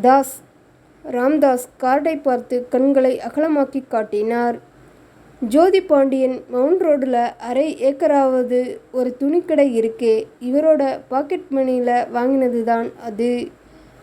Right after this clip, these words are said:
வியாபாரத்தை தவிர ஃபோன்ல யாரோடையும் பர்சனலா பேச மாட்டாரு. எல்லாத்துக்கும் அசிஸ்டன்ஸ். நமக்கு ஃபோன் பண்ணினாருன்னா something very important."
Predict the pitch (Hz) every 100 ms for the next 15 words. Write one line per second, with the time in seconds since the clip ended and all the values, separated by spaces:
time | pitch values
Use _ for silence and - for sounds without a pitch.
0 | - 240 254 320 381 370 359 330 285 247
1 | 254 247 254 277 277 269 262 254 247 262
2 | 320 339 277 262 269 262 - 226 - 254
3 | - 320 311 294 285 285 247 247 269 226
4 | 214 226 226 240 247 240 - - - -
5 | - - - - - 277 320 349 349 285
6 | 269 254 254 233 233 285 294 233 233 226
7 | - - - - - 247 262 349 370 294
8 | 311 370 349 285 285 285 285 277 269 269
9 | 262 254 254 - 269 269 285 294 285 240
10 | 240 302 254 233 240 233 247 240 240